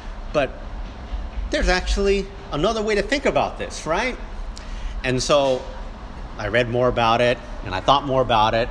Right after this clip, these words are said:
and I thought it'd be a good thing to share with you guys today, because, you know, sometimes we wanna try to look at, you know, maybe a story we've seen many times,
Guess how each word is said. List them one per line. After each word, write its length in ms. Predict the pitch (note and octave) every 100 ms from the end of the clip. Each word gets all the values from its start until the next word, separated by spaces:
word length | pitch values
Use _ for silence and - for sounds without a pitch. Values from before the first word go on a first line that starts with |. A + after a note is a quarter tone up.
| - F3+
and 100 | F#3+
I 60 |
thought 100 | G3+
it'd 100 | G3+
be 80 | F#3+
a 40 |
good 180 | E3 F#3+
thing 100 | F#3+
to 80 | D#3+
share 220 | - F3+
with 120 | D#3+
you 80 | D3+
guys 280 | D3+ C#3 C3+
today, 260 | C#3 D#3+ G2
because, 380 | F#2+ A2 F#2+
you 60 | G#3+
know, 80 | C#3
sometimes 580 | F3+ E3 D3+ C3 A#2 - - - -
we 80 | A#2
wanna 140 | B2
try 180 | A2+ C#3+
to 60 | A#2
look 240 | C3 -
at, 220 | A#2+ A2 - - - - -
you 60 | B2
know, 160 | G#2+ G#2
maybe 320 | B2 B2+ B2
a 40 |
story 440 | - D#3 D#3 D3+ C3+
we've 160 | A#2+
seen 480 | - C3+ C3 A#2+ G#2
many 200 | C3 C3
times, 640 | - D3+ D#3 B2 G#2+ -